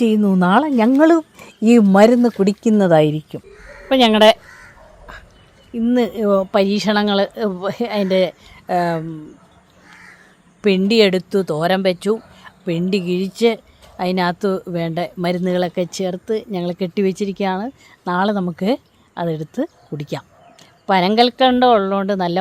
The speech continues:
മധുരവുമായിരിക്കും. നല്ല, നല്ലപോലെ കെട്ടി അമക്കി വെച്ചിരിക്കുകയാണ്.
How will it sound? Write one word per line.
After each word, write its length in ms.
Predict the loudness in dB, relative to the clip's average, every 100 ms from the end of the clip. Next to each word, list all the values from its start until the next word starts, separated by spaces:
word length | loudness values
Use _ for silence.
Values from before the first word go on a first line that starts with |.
| -4
മധുരവുമായിരിക്കും. 720 | -4 -4 -4 -6 -12 -20 -20 _ -20 _ _ -20 -20 _ _ -20 -20 -20 -20 -12 -6
നല്ല, 260 | -4 -6 -10 -14 -20 -20 -20 -20 _ -20 _
നല്ലപോലെ 500 | -8 -2 2 2 2 -2 _ 0
കെട്ടി 360 | 0 0 0 2 4
അമക്കി 320 | 2 0 -2 -4
വെച്ചിരിക്കുകയാണ്. 580 | -2 -2 -2 -2 -2